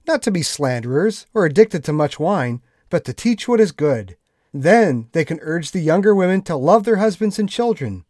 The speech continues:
to be self-controlled and pure, to be busy at home,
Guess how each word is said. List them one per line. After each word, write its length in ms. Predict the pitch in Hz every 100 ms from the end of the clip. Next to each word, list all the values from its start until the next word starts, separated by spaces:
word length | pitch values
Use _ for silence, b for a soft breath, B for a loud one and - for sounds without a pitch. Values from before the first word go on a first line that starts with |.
| _ _
to 80 | -
be 100 | 240
self-controlled 800 | - 269 262 240 - 269 262 180
and 120 | 135
pure, 480 | - 208 180 104 92 _ _ _
to 120 | 226
be 120 | 226
busy 400 | 151 151 120 131
at 80 | 135
home, 380 | 156 165 104